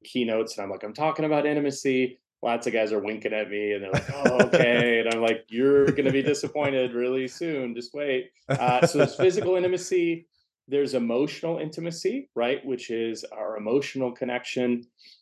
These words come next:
Speaker 1: There's spiritual intimacy, which is how we correct, uh, connect over our spiritual beliefs.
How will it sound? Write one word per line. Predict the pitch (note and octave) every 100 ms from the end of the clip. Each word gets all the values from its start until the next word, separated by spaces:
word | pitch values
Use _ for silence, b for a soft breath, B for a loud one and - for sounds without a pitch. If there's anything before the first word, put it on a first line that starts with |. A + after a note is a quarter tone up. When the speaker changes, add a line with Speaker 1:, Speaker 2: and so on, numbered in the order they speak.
| b -
Speaker 1:
There's | A#2+ A#2+
spiritual | - - B2+ D3+ - D3
intimacy, | C3 C3+ C3 C3+ C3+ C3
which | A#2 A#2
is | B2
how | G#2+ G#2+
we | G#2+
correct, | - G2 - -
uh, | A2+ F#2+ -
connect | - A#2+ A#2+ -
over | A2+ G#2+ G#2
our | G2
spiritual | - G#2+ A#2 C3+ D3 C#3
beliefs. | C#3+ D3+ A#3 A#3 -